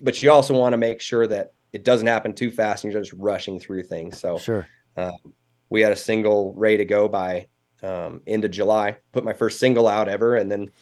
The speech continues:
Speaker 1: put another single out and put a record out in September. So it, it took,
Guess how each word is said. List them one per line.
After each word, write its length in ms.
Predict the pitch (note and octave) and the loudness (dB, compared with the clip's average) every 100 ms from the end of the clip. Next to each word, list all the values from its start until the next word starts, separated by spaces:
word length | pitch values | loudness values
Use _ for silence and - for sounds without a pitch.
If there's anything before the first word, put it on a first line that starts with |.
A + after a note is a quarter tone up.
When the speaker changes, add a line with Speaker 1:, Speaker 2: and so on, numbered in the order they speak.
| _ _ _ _ _ _ - | _ _ _ _ _ _ 0
Speaker 1:
put 100 | C3 | 4
another 220 | C3+ C#3 | 6 6
single 260 | D3 C#3+ | 4 6
out 200 | C#3+ D#3 | 8 6
and 60 | C#3+ | 2
put 100 | C#3+ | 2
a 20 | |
record 300 | D3 D3+ D#3 | 4 4 4
out 120 | D#3 C#3+ | 2 2
in 60 | |
September. 400 | C#3 C3 D#3 C#3 | -2 -2 0 0
So 200 | - A#2+ | -2 -2
it, 140 | A#2 - | -2 -4
it 160 | - A#2 | -8 0
took, 320 | D#3+ D#3+ - | 0 0 -8